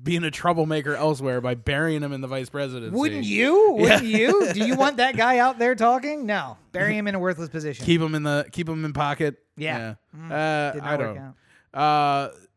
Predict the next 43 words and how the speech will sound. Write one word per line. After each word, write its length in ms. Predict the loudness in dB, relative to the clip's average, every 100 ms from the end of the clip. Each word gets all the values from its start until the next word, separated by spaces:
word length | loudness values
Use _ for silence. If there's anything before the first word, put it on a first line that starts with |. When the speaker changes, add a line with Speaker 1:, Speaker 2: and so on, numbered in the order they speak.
| -20
Speaker 1:
this, 320 | -8 -8 -8
this, 340 | -8 -8 -8 -10
uh, 280 | -6 -4 -4 -4
New 100 | 0
York 240 | 2 2
Times 300 | 0 -4 -4
report, 280 | -6 -8 -8
though, 160 | -6 -4
I, 100 | -4
I, 60 | -4 -6
I 60 | -4
Speaker 2:
Yeah. 180 | -6 -6
Speaker 1:
just 200 | -8 -6
must. 460 | -6 -6 -10 -18 _ -8
Uh, 560 | -6 -4 -4 -6 -8 -14 _ _ _ _ -10
it, 200 | -8 -6
it, 180 | -8 -6
it 180 | -6 -8 _ _ -16 -6
says 340 | -2 -2 -2
that 300 | -4 -4 _
Pompeo, 800 | -6 -2 0 2 2 2 0 -6 -18 _ _
Bolton, 640 | -4 -4 -4 -6 -8 -10 -16 _ -12
and 140 | -10 -6
Esper 360 | -8 -6 -6
met 180 | -6 -8
with 120 | -10
Trump 340 | -8 -8 -8 -12 _ _
in 160 | -8 -2
late 180 | -2 -2
August 460 | -2 -2 -4 -8 -12
to 60 |
plead 380 | -12 -8 -6 -4
with 180 | -4 -6
him 300 | -8 -10 -10
to 100 | -8
release 340 | -4 -4 -4
military 580 | -4 -4 -2 -2 -2 -4
aid 420 | -6 -4 -6 -8 -14 -10
to 340 | -6 -6 -6
Ukraine, 600 | -8 -8 -8 -8 -10 -10
the 100 | -10
one 180 | -8 -8
that's 320 | -8 -12